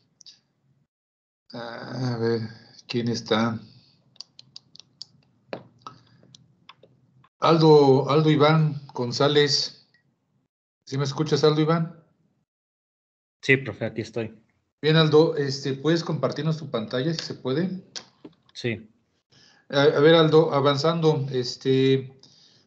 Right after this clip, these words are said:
Speaker 1: ¿para qué gen codifica la secuencia que les envié?
Speaker 2: Bueno, a mí me apareció que aldido deshidrogenasa.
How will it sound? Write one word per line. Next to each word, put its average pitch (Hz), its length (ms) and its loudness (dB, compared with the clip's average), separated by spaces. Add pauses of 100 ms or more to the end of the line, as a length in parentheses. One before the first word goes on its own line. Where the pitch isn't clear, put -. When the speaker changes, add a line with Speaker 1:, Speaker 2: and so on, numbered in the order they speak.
(140)
Speaker 1:
¿para 143 260 0
qué 175 120 0
gen 190 200 0
codifica 165 480 -4
la 151 120 2
secuencia 147 480 -4
que 127 80 -12
les 113 200 -10
envié? 120 440 -6 (1200)
Speaker 2:
Bueno, 135 220 4
a 131 260 -2
mí 139 200 4
me 160 120 0
apareció 143 420 -4
que 151 220 0
aldido 131 460 0
deshidrogenasa. 104 880 -10